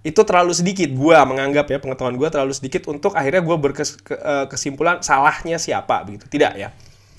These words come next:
Karena sangat kompleks, oke? Intinya sekarang kita sudah ada Ralf Rangnick. Nah, sekarang ini kita ada di track, em, yang menurut gua cukup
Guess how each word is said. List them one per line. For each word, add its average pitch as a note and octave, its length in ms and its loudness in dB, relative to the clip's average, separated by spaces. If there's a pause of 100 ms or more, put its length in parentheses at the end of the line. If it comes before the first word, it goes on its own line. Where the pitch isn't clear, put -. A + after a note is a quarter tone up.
(340)
Karena C3+ 320 0 (720)
sangat F3 400 0
kompleks, G#2 480 -8 (160)
oke? F3 400 -4 (880)
Intinya D3 320 4
sekarang G#3 400 4
kita F#3+ 160 0
sudah C3+ 240 4
ada C3+ 200 2
Ralf D3 240 2
Rangnick. A#2+ 480 -4 (720)
Nah, A#2 240 -6 (640)
sekarang G#3 480 4
ini E3+ 420 -4 (140)
kita A3 480 4
ada E3 400 6
di E3 240 -4
track, - 560 -2
em, D#3+ 320 6 (560)
yang G#3+ 240 4
menurut F#3+ 240 0
gua A3+ 160 4
cukup A3 320 -4